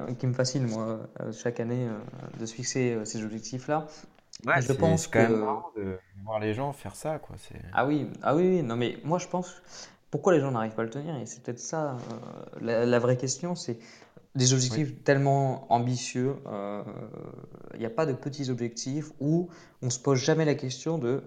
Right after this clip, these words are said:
Speaker 1: Mais comment je vais faire pour y arriver ? » Non, on est là, on dit, euh, « Bon, aujourd'hui, cette année-là, euh, j'ai envie de reprendre l'alimentation », parce que c'est vrai que c'est un sujet qui nous tient à cœur, et c'est pour ça qu'on prend souvent en, en, en exemple. Euh, bah,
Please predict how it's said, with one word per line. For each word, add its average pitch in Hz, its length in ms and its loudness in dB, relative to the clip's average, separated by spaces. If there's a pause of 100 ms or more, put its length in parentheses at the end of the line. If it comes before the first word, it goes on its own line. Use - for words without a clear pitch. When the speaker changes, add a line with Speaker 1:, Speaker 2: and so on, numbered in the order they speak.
Speaker 1:
Mais 113 120 -6
comment 147 260 2
je 127 80 -2
vais 120 80 0
faire 143 140 -4
pour 127 140 -4
y 117 40 0
arriver ? » 110 240 -4 (720)
Non, 117 140 -2 (480)
on 113 100 -4
est 117 80 2
là, 139 140 4
on 131 160 2
dit, 131 420 2
euh, « 107 540 2
Bon, 120 160 4
aujourd'hui, 117 460 0
cette - 200 -6
année-là, 123 560 2 (960)
euh, 104 380 2
j'ai 117 120 -2
envie 113 220 0
de 120 40 0
reprendre 113 280 0
l'alimentation », 113 580 0
parce 135 140 -8
que - 80 -8
c'est - 140 -4
vrai 113 100 -2
que 113 80 -10
c'est - 80 -10
un 110 60 -8
sujet 113 260 -10
qui 110 100 -12
nous 110 80 -10
tient 113 240 -8
à 120 60 -6
cœur, 139 320 -2
et 110 80 -10
c'est - 100 -16
pour - 140 -18
ça 120 100 -6
qu'on 113 120 -8
prend 113 160 -10
souvent 120 500 -6 (560)
en, 120 60 -4
en, - 20 -
en 113 40 -4
exemple. 151 380 -4 (600)
Euh, 113 320 8 (840)
bah, 113 480 4